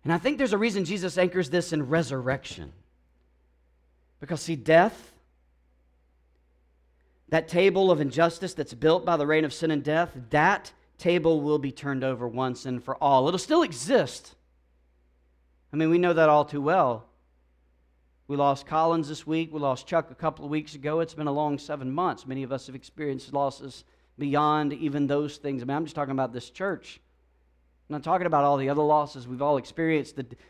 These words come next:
the, the ticker of losses we see in the world. Death will still exist. But if we're reading this story right,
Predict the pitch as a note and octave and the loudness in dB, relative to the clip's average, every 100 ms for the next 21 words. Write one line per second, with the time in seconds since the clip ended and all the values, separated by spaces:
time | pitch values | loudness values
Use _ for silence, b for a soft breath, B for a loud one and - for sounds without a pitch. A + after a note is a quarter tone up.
0 | b C#3+ - C#3+ C#3 G3+ G3 F3 C#3 B | b -8 -2 -4 -2 -2 0 0 0 B
1 | B B D3 C3+ C#3+ E3 E3 D3+ B2 C3+ | B B -4 2 6 6 4 -6 -8 -10
2 | - D3+ C3+ A#2 D3 F3+ C#3+ A#2+ _ _ | -6 -4 -4 -4 -4 -4 -4 -10 _ _
3 | _ _ _ _ _ _ _ _ _ _ | _ _ _ _ _ _ _ _ _ _
4 | _ _ _ _ _ F3 A3+ - - G3+ | _ _ _ _ _ -2 -2 -4 -6 -2
5 | F#3+ B2 A#2+ E3+ E3+ A#2 - _ _ _ | 0 -2 -6 -2 -2 -4 -14 _ _ _
6 | _ _ _ _ _ _ _ _ _ _ | _ _ _ _ _ _ _ _ _ _
7 | _ D#3 D#3+ D#3+ D#3+ A3 G#3 D#3+ - - | _ -8 -4 -4 -2 -2 -2 -2 -4 -8
8 | F#3+ F#3+ B2+ B2+ C3 | -4 -4 -4 -6 -8